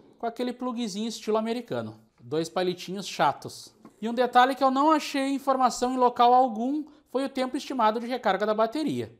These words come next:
Mas eu coloquei essa bateria carregar assim que ela chegou pra mim e ela veio apenas com um palitinho. São três palitinhos, bateria de um ponto três, ela veio só com um de fábrica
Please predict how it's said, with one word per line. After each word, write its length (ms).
Mas 200
eu 80
coloquei 380
essa 180
bateria 400
carregar 400
assim 220
que 80
ela 100
chegou 260
pra 200
mim 320
e 80
ela 160
veio 180
apenas 320
com 100
um 60
palitinho. 640
São 200
três 280
palitinhos, 520
bateria 400
de 80
um 60
ponto 260
três, 200
ela 140
veio 180
só 200
com 180
um 120
de 100
fábrica 640